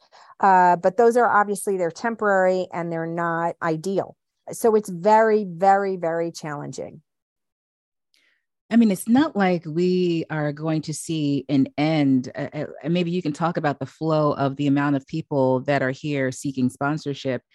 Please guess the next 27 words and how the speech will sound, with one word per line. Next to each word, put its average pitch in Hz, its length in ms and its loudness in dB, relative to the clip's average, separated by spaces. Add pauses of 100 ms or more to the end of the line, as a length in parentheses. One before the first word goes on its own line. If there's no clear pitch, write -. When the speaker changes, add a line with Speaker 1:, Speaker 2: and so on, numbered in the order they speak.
(240)
Speaker 2:
It's 151 200 -8
not 170 140 -2
like 170 140 -6
we're 170 80 -6
going 147 240 -2
to 135 80 -6
see 143 220 -6
an 131 160 -2
end 156 180 -2
to 147 80 -8
that 139 220 -2
anytime 135 560 -2
soon. 143 640 0 (300)
And 147 120 -2
so 170 160 -2
then 151 300 -2 (100)
something 226 320 2
has 151 200 0
to 135 60 -6
give. 220 180 -2
Speaker 1:
That 190 260 2
is 190 200 -2
correct. 170 540 -2 (260)
Well, 202 480 4
there 233 220 4
is 294 240 4
a 349 80 -2